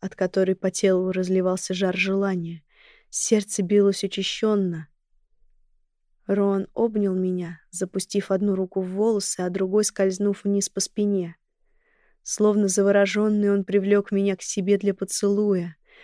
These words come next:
провёл своими губами по моим и прикусил мне нижнюю губу.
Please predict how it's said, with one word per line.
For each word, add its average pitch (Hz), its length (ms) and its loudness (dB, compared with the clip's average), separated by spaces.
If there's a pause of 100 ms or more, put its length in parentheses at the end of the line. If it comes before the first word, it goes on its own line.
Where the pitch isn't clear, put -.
(160)
провёл 202 380 4
своими 208 420 2
губами 202 440 4
по 196 120 -2
моим 202 480 2
и 208 80 -4
прикусил 202 560 -2
мне 202 180 2
нижнюю 196 460 0
губу. 190 480 0